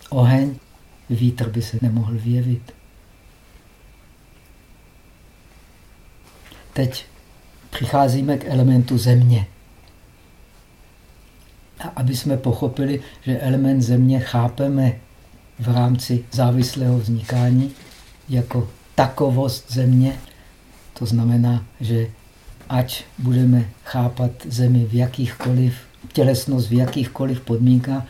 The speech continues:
budeme ji vždy chápat jako zemi a budeme ji vždy chápat jako v zemi v rámci vlastností země, což je tvrdost, hrubost,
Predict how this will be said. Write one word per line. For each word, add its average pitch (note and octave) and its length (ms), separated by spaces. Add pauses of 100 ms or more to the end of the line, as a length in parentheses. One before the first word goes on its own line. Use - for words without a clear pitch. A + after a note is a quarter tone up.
(180)
budeme D3 320
ji C#3+ 120
vždy C3+ 260
chápat C3+ 480
jako C3 260
zemi A#2 400 (960)
a A#2 240 (1300)
budeme A#2+ 320
ji A#2 200 (100)
vždy A#2 280
chápat B2 600
jako B2 280
v A2 100
zemi A#2+ 320
v A#2 120
rámci A#2 580
vlastností C3 720
země, B2+ 440 (140)
což - 320
je A#2 160 (440)
tvrdost, B2+ 760 (380)
hrubost, B2 680